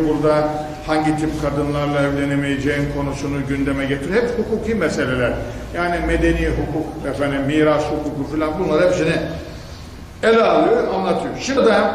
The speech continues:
tabii bir din ki, bir kitap ki, efendim, insanın kimlerle evlenip kimlerle evlenemeyeceğini söylemiş olma-, söylememiş olması, e, bu, bu böyle bir din olamaz.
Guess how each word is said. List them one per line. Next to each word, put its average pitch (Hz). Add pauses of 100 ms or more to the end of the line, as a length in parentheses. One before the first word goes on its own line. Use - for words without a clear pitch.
(760)
tabii 220
bir 208
din 254
ki, 175
bir 180
kitap 202
ki, 147 (460)
efendim, 151 (540)
insanın 208
kimlerle 196
evlenip 165
kimlerle 160
evlenemeyeceğini 143
söylemiş 151
olma-, 135
söylememiş 151 (260)
olması, 135 (680)
e, 127
bu, 143
bu 127
böyle 151
bir 151
din 185
olamaz. 190